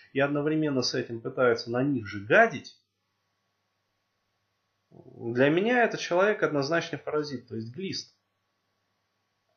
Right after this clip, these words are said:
Проще говоря, там, кольчатый он глист или ленточный он глист, это уже дело пятое. Это уже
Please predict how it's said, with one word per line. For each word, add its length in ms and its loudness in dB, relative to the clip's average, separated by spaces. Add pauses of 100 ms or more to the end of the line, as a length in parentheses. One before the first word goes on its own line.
(120)
Проще 320 4
говоря, 380 2
там, 160 -4
кольчатый 600 0
он 200 2
глист 420 -2
или 160 -2
ленточный 680 0
он 160 -2
глист, 360 -6
это 420 2
уже 260 -2
дело 260 -4
пятое. 460 -2 (320)
Это 180 -2
уже 400 6